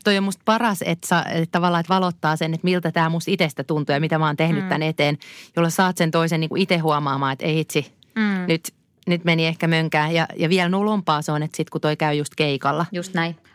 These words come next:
Speaker 2: Mut mä, mun niinku tehokkain on se, että mä alan äänestää jaloillani. Mä en enää ikinä pyydä sitä tyyppiä mihinkään. Ja,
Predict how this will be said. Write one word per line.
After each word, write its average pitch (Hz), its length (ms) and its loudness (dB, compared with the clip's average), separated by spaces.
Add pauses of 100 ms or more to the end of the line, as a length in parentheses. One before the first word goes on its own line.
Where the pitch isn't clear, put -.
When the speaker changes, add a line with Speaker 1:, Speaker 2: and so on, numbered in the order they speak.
Speaker 2:
Mut 208 160 0
mä, 277 200 2
mun 262 200 2
niinku 214 300 -2 (160)
tehokkain 262 500 0
on 175 80 -4
se, 208 180 -2
että 175 240 -4
mä 226 160 2
alan 175 240 -2
äänestää 165 520 -2
jaloillani. 190 680 0 (600)
Mä 196 260 0 (120)
en 196 120 2
enää 226 260 0
ikinä 160 400 -4
pyydä - 200 -6
sitä - 160 -12
tyyppiä - 420 -8
mihinkään. - 500 -8 (220)
Ja, 180 180 2